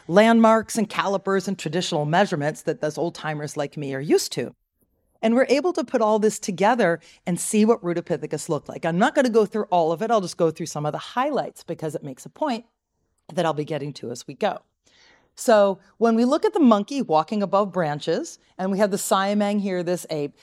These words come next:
you see the monkey's holding its body horizontally. Its limbs are sort of tucked in as it moves around, whereas the Siamang has to reach all these different directions and all this different support. So it holds its body upright and has really mobile limbs. We can tell that Rudopithecus would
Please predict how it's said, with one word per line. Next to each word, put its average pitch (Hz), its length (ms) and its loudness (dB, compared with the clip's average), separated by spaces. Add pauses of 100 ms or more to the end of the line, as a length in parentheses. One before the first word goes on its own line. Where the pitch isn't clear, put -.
(280)
you 180 60 -18
see 254 120 2
the 226 80 6
monkey's 262 400 4
holding 214 260 2
its 214 120 0
body 165 260 0
horizontally. 226 1000 0
Its - 180 -2
limbs 180 280 2
are 190 80 2
sort 185 200 0
of 160 140 -2
tucked - 320 0
in 233 220 2
as 180 160 2
it - 80 -4
moves 160 260 4
around, 143 440 0 (320)
whereas 233 240 6
the 226 80 0
Siamang 262 640 2 (160)
has 226 240 0
to 208 100 0
reach 196 300 4
all 233 340 -2
these 220 220 0
different 214 340 2
directions 185 500 0
and 175 80 2
all 208 200 4
this 214 200 -2
different 185 300 -8
support. 165 480 -4
So - 80 -12
it - 100 -16
holds 175 220 -4
its 175 140 -6
body 160 320 0
upright 175 500 0 (160)
and 165 100 -8
has 156 200 -8
really 254 260 4
mobile 180 360 4
limbs. 139 420 -8 (1300)
We 247 160 0
can 269 140 0
tell 240 220 0
that 220 100 0
Rudopithecus 202 800 0
would 202 100 2